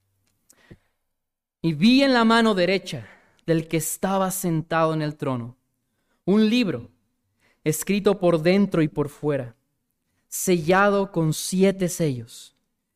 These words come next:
Y vi a un ángel fuerte que pregonaba a gran voz, '¿Quién es digno de abrir el libro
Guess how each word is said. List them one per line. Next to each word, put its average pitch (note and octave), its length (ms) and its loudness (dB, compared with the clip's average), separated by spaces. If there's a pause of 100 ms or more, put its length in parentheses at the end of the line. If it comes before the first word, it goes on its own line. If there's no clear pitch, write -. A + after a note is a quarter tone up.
(160)
Y F3+ 120 2
vi G#3 120 4
a C4+ 60 6
un C4+ 140 4
ángel B3 360 2
fuerte E3 800 -2 (380)
que F#3 100 -2
pregonaba F#3 720 0
a D#3+ 60 0
gran D3+ 260 0
voz, C#3+ 480 0 (640)
'¿Quién D4 300 4
es F#3+ 220 -2
digno F#3+ 380 0
de E3 80 2
abrir F3 280 0
el E3+ 100 0
libro C#3+ 560 -4